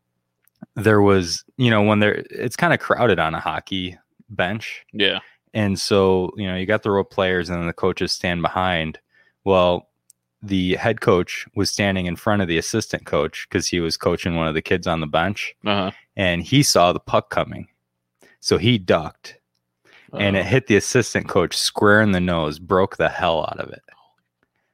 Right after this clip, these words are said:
Speaker 1: I've seen holes through lips. I've seen, I saw one kid that I thought he was gonna crush his trachea,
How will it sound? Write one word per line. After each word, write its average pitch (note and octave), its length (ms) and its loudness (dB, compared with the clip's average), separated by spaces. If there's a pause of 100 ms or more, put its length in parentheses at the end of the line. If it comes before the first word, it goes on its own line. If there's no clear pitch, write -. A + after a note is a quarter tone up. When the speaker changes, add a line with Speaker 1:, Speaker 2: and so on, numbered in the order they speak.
Speaker 1:
I've F#2+ 140 0
seen G2 460 -2
holes F#2 320 -2
through E2 280 -8
lips. G2 520 -2
I've D#2 120 -2
seen, E2+ 340 -6
I F#2+ 100 -2
saw F2 240 2
one E2 220 -2
kid D#2 240 -8
that D2 80 -2
I D#2 100 0
thought E2 240 0
he E2 100 -4
was D2 140 -8
gonna D#2 160 -12
crush - 320 -12
his - 80 -18
trachea, - 500 -6